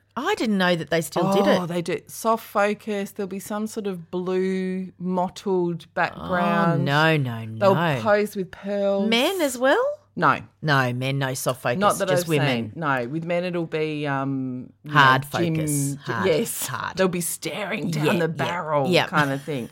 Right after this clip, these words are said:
Speaker 1: <laughs>
Speaker 2: Photos of your fucking cats.
Speaker 1: No.
Speaker 2: Okay. A photo of you with your pet.
Speaker 1: Yeah, fine.
Speaker 2: No problem. <laughs>
Speaker 1: Yeah,
Speaker 2: But
Speaker 1: but
Speaker 2: I've
Speaker 1: just
Speaker 2: seen
Speaker 1: the
Speaker 2: them
Speaker 1: cat?
Speaker 2: where it'll be
Speaker 1: <laughs>
Speaker 2: one photo of the human and then six photos of cats or dogs.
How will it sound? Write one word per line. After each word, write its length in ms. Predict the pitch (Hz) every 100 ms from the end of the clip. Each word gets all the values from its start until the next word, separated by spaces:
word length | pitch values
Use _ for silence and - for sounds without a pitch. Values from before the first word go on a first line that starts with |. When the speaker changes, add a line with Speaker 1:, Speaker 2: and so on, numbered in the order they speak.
| - -
Speaker 1:
<laughs> 280 | 494 - _
Speaker 2:
Photos 560 | - 233 247 262 262 247
of 120 | 175
your 220 | 160 139 139 _
fucking 420 | 190 214 - 220 208
cats. 580 | - 151 107 - -
Speaker 1:
No. 200 | 180 165
Speaker 2:
Okay. 420 | 180 156 156 117 143 - -
A 80 | -
photo 360 | - 311 403 415
of 120 | 240
you 380 | 170 196 277 311
with 220 | 233 170
your 160 | 160 147
pet. 320 | 156 151 370
Speaker 1:
Yeah, 160 | 180 127
fine. 320 | 123 107 73 _ _ _ _ -
Speaker 2:
No 220 | 226 233
problem. 480 | 233 208 208 180 202 -
<laughs> 40 |
Speaker 1:
Yeah, 100 | 175
Speaker 2:
But 80 | 160
Speaker 1:
but 80 | 180
Speaker 2:
I've 100 | 302 -
Speaker 1:
just 20 | 220 214
Speaker 2:
seen 100 | 302
Speaker 1:
the 60 | 226
Speaker 2:
them 100 | 202
Speaker 1:
cat? 300 | 170 - - -
Speaker 2:
where 180 | - 247
it'll 260 | 233 233 233
be 140 | 214 196 -
Speaker 1:
<laughs> 160 | 254 -
Speaker 2:
one 200 | 208 247
photo 480 | 269 240 220 226 214
of 100 | 208
the 120 | 202 202
human 580 | 196 185 175 - 196
and 240 | - 175 175
then 120 | 165
six 380 | - 214 170 -
photos 440 | 180 165 170 170
of 200 | 175 160 -
cats 340 | - 185 - -
or 80 | 165
dogs. 580 | 147 127 101 - -